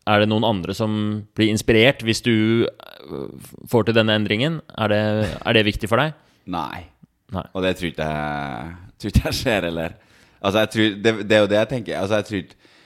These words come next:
Speaker 2: ja, eh, jeg vet ikke. Altså, jeg, jeg,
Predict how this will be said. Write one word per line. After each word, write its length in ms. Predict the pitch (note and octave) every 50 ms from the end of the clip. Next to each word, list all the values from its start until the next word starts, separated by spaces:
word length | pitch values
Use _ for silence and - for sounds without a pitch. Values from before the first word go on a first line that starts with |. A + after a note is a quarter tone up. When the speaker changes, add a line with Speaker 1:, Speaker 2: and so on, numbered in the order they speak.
| _ _ _ _ _ _ _ - -
Speaker 2:
ja, 420 | G#2+ A#2 A#2+ A#2 A2+ A2+ A2+ G#2+ G2+ G2 G2+ - - _ - - - - - -
eh, 720 | - G2 G2 G2 F#2+ F#2 F2+ F2+ F2 F2 E2+ E2+ F2 F2 F#2 F#2+ G2 F#2+ G2+ _ _ _ _ _ _ _ _ _ _ _ _ _ _ _ _ _ _ _ _ _ _ _ _ _ _ _ _ - G2+
jeg 120 | G#2+ A2
vet 140 | G#2 F2+ - E2
ikke. 140 | - - G2
Altså, 180 | G#2+ G2 A2 G#2+ G2+ G2
jeg, 80 | G#2 - - -
jeg, 140 | - -